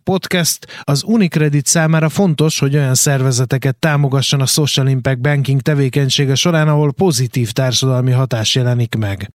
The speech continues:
A Rába Szentmiályi Szövetkezetnél ma ezt látni fogjuk. Mindez megvalósul, hiszen munkahelyteremtés, helyi erőforrások, helyi tudás felhasználásával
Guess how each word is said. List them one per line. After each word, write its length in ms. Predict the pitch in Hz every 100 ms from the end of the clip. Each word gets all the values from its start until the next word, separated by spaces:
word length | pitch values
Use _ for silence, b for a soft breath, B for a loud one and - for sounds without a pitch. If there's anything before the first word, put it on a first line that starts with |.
| _ _ -
A 60 | 147
Rába 280 | 185 151
Szentmiályi 540 | 147 170 151 160 156 147
Szövetkezetnél 880 | - 185 175 - 165 151 156 165 170
ma 160 | 147
ezt 180 | 123 -
látni 300 | 127 131 147
fogjuk. 340 | 147 160 185 B B B B
Mindez 300 | 156 143 143
megvalósul, 680 | 170 170 139 135 131 - 151
hiszen 360 | 147 131 143 127
munkahelyteremtés, 1200 | 135 151 151 165 156 156 143 160 160 156 165 156 -
helyi 260 | 127 139
erőforrások, 880 | 143 143 139 - 147 147 139 160 135
helyi 280 | 135 143 139
tudás 420 | 143 135 120 -
felhasználásával 960 | 127 120 123 143 135 131 - 135 139